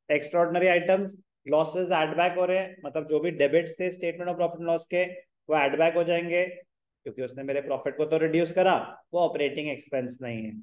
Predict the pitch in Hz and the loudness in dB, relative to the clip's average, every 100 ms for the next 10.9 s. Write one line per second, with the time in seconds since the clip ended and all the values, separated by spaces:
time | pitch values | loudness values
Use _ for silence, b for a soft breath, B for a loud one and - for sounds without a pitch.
0 | _ 151 147 139 143 135 135 135 139 160 | _ 0 2 0 -2 0 2 2 4 2
1 | 196 - _ _ _ - 123 117 117 120 | 2 -6 _ _ _ -10 -6 -6 -4 -6
2 | 151 - _ _ - 120 110 117 110 110 | -6 -10 _ _ -8 -4 -4 -4 -6 -8
3 | 107 - _ _ _ _ _ _ _ _ | -10 -14 _ _ _ _ _ _ _ _
4 | _ _ 175 196 220 202 190 233 220 190 | _ _ 0 2 2 4 2 2 0 -2
5 | 185 202 208 175 113 - - - _ - | 2 2 6 4 4 0 -12 -18 _ -10
6 | 151 165 160 165 160 - 139 131 127 117 | -6 0 2 0 -2 -4 -4 -2 0 0
7 | 107 107 - _ _ - 131 131 127 127 | 0 -8 -14 _ _ -18 -4 -4 -4 -14
8 | _ _ _ _ 131 139 135 143 131 143 | _ _ _ _ -10 -6 -4 -2 0 4
9 | 139 131 135 143 139 127 151 220 220 - | 4 4 0 0 0 2 4 4 0 -12
10 | _ _ 123 123 - - 151 202 - | _ _ -6 -6 -4 -2 0 0 -8